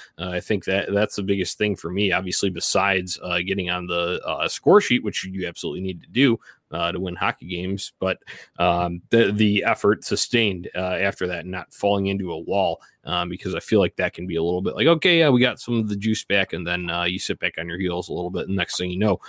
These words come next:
uh, it could be ending up in the back of your own net, but that wasn't the case. Um, Blackhawks did have a power play opportunity at twelve oh one mark, uh, no conversion on that one, the Gudas interference penalty, but, uh, later in the period,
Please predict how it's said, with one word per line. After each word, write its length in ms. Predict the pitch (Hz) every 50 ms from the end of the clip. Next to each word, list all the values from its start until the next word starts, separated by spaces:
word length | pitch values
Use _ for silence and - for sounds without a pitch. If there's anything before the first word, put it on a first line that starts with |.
| - - - -
uh, 120 | - 95 95
it 140 | 95 82 -
could 180 | - 120 113
be 200 | 101 98 92 90 -
ending 160 | - 98 98 98
up 160 | 90 - -
in 40 | 98
the 80 | 95
back 180 | 95 92 90 -
of 40 | -
your 160 | 92 92 95
own 80 | 92
net, 180 | 98 107 101 -
but 80 | - 104
that 140 | 110 117 110
wasn't 280 | 123 123 107 123 120
the 60 | 107 92
case. 340 | - - 123 101 - - _ - - - - _ -
Um, 340 | 95 98 95 95 101 101 95
Blackhawks 400 | 117 120 117 - 123 110 - -
did 140 | - 131
have 120 | 123 117 107
a 60 | 104
power 260 | - - 107 113 113
play 240 | 104 - - 117 113
opportunity 600 | 101 104 - 101 95 - - 101 104 107 120 117
at 120 | - - -
twelve 260 | - - 101 101 104
oh 80 | 104 98
one 280 | 95 98 98 101 104
mark, 300 | 104 107 107 113 - - -
uh, 180 | - 90 85 87
no 280 | 90 95 95 98 98 95
conversion 520 | - - 92 90 92 92 95 92 90 87
on 140 | 90 90 90 92
that 200 | 95 98 - -
one, 260 | 110 113 113 110 101
the 180 | 87 85 87
Gudas 460 | 92 90 95 95 90 90 87 - - -
interference 480 | 90 85 - - - 104 107 107 -
penalty, 420 | - - 110 107 110 113 117 110 - - - - - _ -
but, 220 | - 196 - - - _ _ -
uh, 220 | 98 107 104 104
later 280 | 104 110 117 120 120 117
in 60 | 120
the 80 | 113
period, 400 | 98 - - 143 135 101 78 67